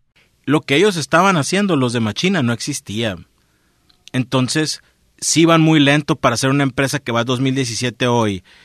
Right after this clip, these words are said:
empezó en el dos mil once y tienen cuatro empleados y todavía no terminan el producto, pero entendamos que empezaron,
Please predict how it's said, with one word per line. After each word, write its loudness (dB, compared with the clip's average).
empezó -4
en 0
el 0
dos -2
mil 0
once 0
y -6
tienen 0
cuatro 0
empleados 0
y -4
todavía 4
no 2
terminan 0
el 0
producto, -2
pero 4
entendamos 0
que -2
empezaron, -2